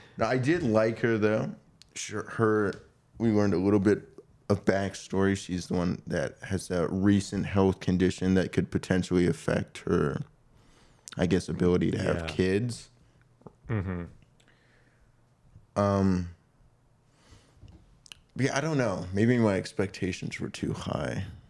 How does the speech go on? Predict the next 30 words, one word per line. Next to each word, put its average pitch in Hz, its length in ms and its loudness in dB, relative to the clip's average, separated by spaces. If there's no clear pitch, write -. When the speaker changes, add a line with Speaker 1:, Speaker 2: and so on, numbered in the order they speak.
Speaker 1:
I'm - 120 -2
expecting, 85 600 -6
like, 71 140 -4
someone 80 280 -6
to, 60 60 -4
like, - 260 -2
immediately 82 420 4
get - 180 0
out 76 140 2
and 80 140 -4
propose 90 680 0
to 101 140 -4
Speaker 2:
<laughs> 90 60 -2
Speaker 1:
Joey 92 560 2
instead. - 580 -6
No, 92 220 -4
I 117 60 -4
don't 127 220 4
know. 101 260 2
Speaker 2:
Something 113 340 -4
wild. 82 300 -4
I 101 60 0
mean, 113 200 0
there 117 140 0
were 117 280 2
a - 80 -6
couple 85 500 -6
of, 98 100 -4
like, 87 320 -4
big 87 300 -4